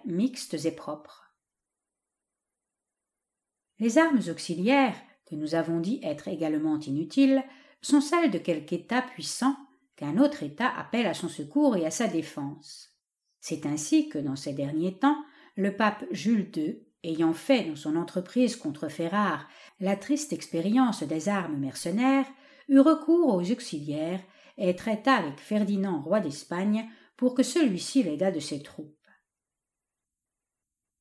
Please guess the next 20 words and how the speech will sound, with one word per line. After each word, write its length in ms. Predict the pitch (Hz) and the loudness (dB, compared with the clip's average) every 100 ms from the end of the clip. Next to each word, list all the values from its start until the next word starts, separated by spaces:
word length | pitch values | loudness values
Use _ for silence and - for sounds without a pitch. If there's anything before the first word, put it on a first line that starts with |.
| _ _ | _ _
Les 200 | 240 254 | 4 6
armes 320 | 294 294 226 | 8 6 4
de 80 | 165 | -2
ce 180 | 156 185 | -4 -4
genre 400 | 180 226 226 226 | -2 0 0 -2
peuvent 200 | 190 - | -6 -4
être 260 | 185 180 156 | -4 -4 -6
bonnes 280 | 156 214 180 | 0 2 2
en 80 | |
elles-mêmes, 680 | 151 151 147 156 139 139 139 139 _ _ _ - | 0 -2 -2 -2 -4 -6 -8 -14 _ _ _ -6
mais 180 | 196 202 202 | 4 6 8
elles 140 | 208 | 4
sont 180 | 208 214 | 2 -2
toujours 420 | 220 220 269 202 | 0 4 4 4
dommageables 560 | 170 160 156 196 180 151 | 0 0 0 0 0 -4
à 20 | |
celui 380 | - 143 147 175 | -6 -8 -8 -10
qui 100 | 143 | -8
les 160 | 139 | -6
appelle. 480 | 151 156 151 143 143 | -8 -10 -12 -12 -16